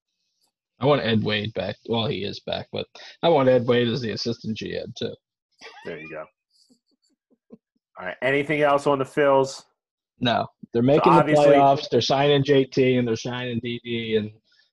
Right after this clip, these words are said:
Speaker 1: and everybody's gonna be happy.
Speaker 2: Big, big weekend up ahead, uh, for the Phillies. So, uh, definitely, uh, tune in. At least, hey, at least with three games to go, they are in the playoff hunt.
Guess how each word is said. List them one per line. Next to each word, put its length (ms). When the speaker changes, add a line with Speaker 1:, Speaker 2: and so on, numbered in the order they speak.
Speaker 1:
and 80
everybody's 360
gonna 140
be 100
happy. 280
Speaker 2:
Big, 440
big 260
weekend 560
up 200
ahead, 500
uh, 320
for 220
the 80
Phillies. 520
So, 340
uh, 160
definitely, 560
uh, 180
tune 220
in. 140
At 140
least, 380
hey, 260
at 100
least 200
with 140
three 200
games 280
to 80
go, 280
they 140
are 140
in 340
the 100
playoff 600
hunt. 280